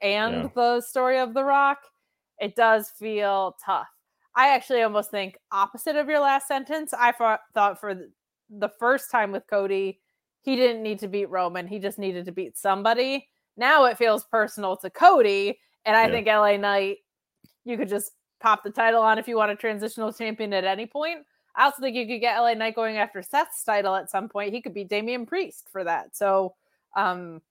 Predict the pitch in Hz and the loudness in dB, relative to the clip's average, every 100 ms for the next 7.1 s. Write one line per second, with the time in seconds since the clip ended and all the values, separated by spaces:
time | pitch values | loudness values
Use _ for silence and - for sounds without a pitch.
0 | _ _ _ _ _ _ _ 196 202 220 | _ _ _ _ _ _ _ 2 6 8
1 | 233 220 - 226 226 208 185 190 208 202 | 8 6 2 2 2 0 0 -2 2 2
2 | 208 190 190 185 214 208 208 190 202 214 | 4 2 2 -2 -6 -2 -2 -2 0 0
3 | 185 190 190 202 196 202 208 190 185 - | 0 -4 -4 -4 -2 -2 0 -2 -4 -12
4 | _ _ 247 339 294 214 262 269 220 - | _ _ 2 4 0 0 2 2 0 0
5 | 233 220 220 - 214 220 196 226 208 185 | 0 2 0 2 4 4 2 0 0 0
6 | 202 208 175 - - - 311 285 269 - | -2 -4 -6 -10 -6 -2 0 2 0 -2